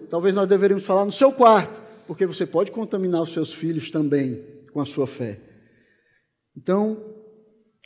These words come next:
o mundo diz: você pode crer no que quiser, em particular, mas em público, na rua, você tem que fazer aquilo que nós dizemos que você tem que fazer. Você tem que viver como o mundo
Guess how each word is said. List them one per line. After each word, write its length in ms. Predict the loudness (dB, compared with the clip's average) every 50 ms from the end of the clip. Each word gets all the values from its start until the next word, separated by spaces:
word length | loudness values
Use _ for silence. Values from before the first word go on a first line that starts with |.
| _ _ _
o 80 | -2 0
mundo 400 | 2 2 2 2 2 2 0 -2
diz: 540 | -2 0 0 0 0 -2 -4 -6 -8 -10 -8
você 240 | -8 -4 -2 -2 0
pode 260 | 2 2 2 2 2
crer 180 | 4 4 4
no 80 | 4 2
que 120 | -2 -2
quiser, 560 | 0 0 0 2 2 0 0 -2 -6 -10 -16 -20 -20 _ _ _ _ _ _ _ _ _ _ _ _ -6
em 100 | -4 -2
particular, 680 | -2 -2 -2 -2 -4 -2 2 2 2 2 0 -4 -8 -14 -18 -20 -20 -20 -16 -8
mas 240 | -6 -4 -2 -2 -2
em 60 | -4
público, 560 | -4 -2 -4 -4 -2 -2 -4 -8 -8 -16 -20 -20 -20 -18 _
na 160 | -4 -2 -2
rua, 480 | 0 0 0 0 2 2 2 2 0 -4 -14 -20 -20 -20 -16 -14
você 200 | -12 -10 -10 -6
tem 160 | -4 -4 -4
que 80 | -4
fazer 280 | -2 -2 -2 -2 -2 -4
aquilo 380 | -4 -6 -8 -8 -8 -8 -8 -8
que 120 | -10 -10
nós 220 | -8 -6 -6 -6
dizemos 340 | -6 -6 -4 -4 -4 -4 -4
que 100 | -6 -8
você 380 | -6 -6 -6 -4 0 0 0 0
tem 160 | -2 -4 -8
que 80 | -8 -4
fazer. 640 | -4 -2 -2 -2 -2 -4 -4 -4 -8 -12 -20 -16 -12 -10
Você 200 | -8 -4 -4 -2
tem 140 | -2 -2
que 120 | -4 -2 0
viver 760 | 0 0 2 4 6 6 6 6 6 2 -4 -12 -14 -16 -6 0
como 320 | 2 2 4 4 2 2 0
o 60 | 0
mundo 720 | 0 2 2 2 2 0 0 -2 -4 -4 -6 -8 -16 -20